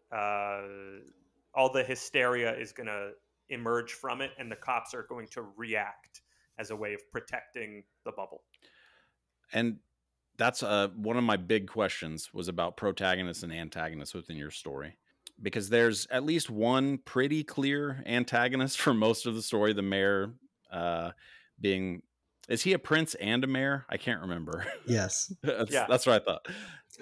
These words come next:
Speaker 2: I wrote down the mayor, the prince, but I was like, "Is that, did I fuck up?
Speaker 3: It's
Speaker 2: Is
Speaker 3: not
Speaker 2: that a
Speaker 3: even, it's
Speaker 2: typo?"
Speaker 3: intentionally confusing, honestly.
Speaker 2: Okay. <laughs> Um, but from my reading, you know, the rest of the characters kind of float back and forth,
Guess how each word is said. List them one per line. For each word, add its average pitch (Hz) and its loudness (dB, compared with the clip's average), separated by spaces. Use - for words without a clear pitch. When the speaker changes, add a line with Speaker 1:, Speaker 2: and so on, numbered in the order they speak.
Speaker 2:
I 139 8
wrote 151 12
down 143 6
the 131 6
mayor, 120 8
the 110 -6
prince, 110 2
but 117 6
I 107 10
was 113 4
like, 95 2
"Is 92 -6
that, 160 -4
did 117 2
I 196 -2
fuck - -8
up? 180 0
Speaker 3:
It's - 2
Speaker 2:
Is - 6
Speaker 3:
not 220 10
Speaker 2:
that 240 10
a - 10
Speaker 3:
even, 214 10
it's 180 8
Speaker 2:
typo?" - 12
Speaker 3:
intentionally 165 10
confusing, 98 2
honestly. 101 4
Speaker 2:
Okay. 117 2
<laughs> 156 6
Um, 110 4
but 156 8
from 160 6
my 139 8
reading, 127 4
you 107 0
know, 110 6
the 107 4
rest 123 4
of 117 0
the 107 2
characters 139 4
kind 147 2
of 127 2
float 127 6
back 120 4
and 110 2
forth, 131 0